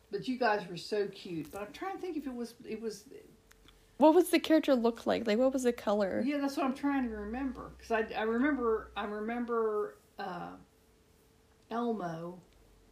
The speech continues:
Speaker 1: one year, but I can't remember now. But you guys were, you were so cute. You would, you'd come here to go trick-or-treating, and you would be so exhausted.
Speaker 2: <laughs>
Speaker 1: Because, you know, around this neighborhood, it takes you a while to get through here, and your dad would be with you.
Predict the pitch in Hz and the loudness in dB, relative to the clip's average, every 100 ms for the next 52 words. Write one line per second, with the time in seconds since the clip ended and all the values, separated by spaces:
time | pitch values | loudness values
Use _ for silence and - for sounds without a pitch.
0 | _ - 196 190 175 165 165 175 170 - | _ -18 -12 -10 -8 -8 -10 -14 -16 -12
1 | 175 - 185 - 240 233 226 226 214 196 | -10 -8 -12 -10 -10 -8 -6 -6 -6 -8
2 | 175 - - - 170 254 233 214 185 180 | -8 -14 -20 -18 -8 -4 0 0 0 -4
3 | 165 185 226 226 240 208 - 208 190 214 | -10 -10 -10 -8 -4 -4 -2 -4 -4 -8
4 | 170 170 202 202 180 - - - _ _ | -10 -8 -4 -2 -2 -8 -20 -20 _ _
5 | _ - 220 - - 240 254 - 277 277 | _ -20 -20 -18 -6 -2 0 0 4 8
6 | 269 247 226 - 214 214 208 220 202 - | 8 6 -2 -4 0 0 0 -6 -6 -4
7 | 240 226 180 156 190 214 240 226 190 175 | -6 -4 -6 -6 -6 -4 -2 -4 -6 -10
8 | - 254 214 - 185 175 190 175 160 - | -4 -2 0 -2 -8 -8 -8 -8 -10 -14
9 | 160 - - 277 262 - - - - - | -16 -16 -6 -4 -2 -4 -10 -14 -16 -8
10 | 277 320 247 - 277 320 302 285 311 370 | -4 0 0 0 -2 0 -2 -2 -2 -2
11 | 381 330 - 330 349 339 247 330 - 269 | -2 -4 -2 -2 -2 -4 -4 -6 -4 -4
12 | 247 240 247 247 220 214 - 247 233 202 | -2 2 2 2 -2 -6 -8 -10 -8 -8
13 | 185 190 180 190 196 202 190 190 165 170 | -10 -10 -4 -2 0 -2 -6 -10 -8 -10
14 | 175 170 | -10 -12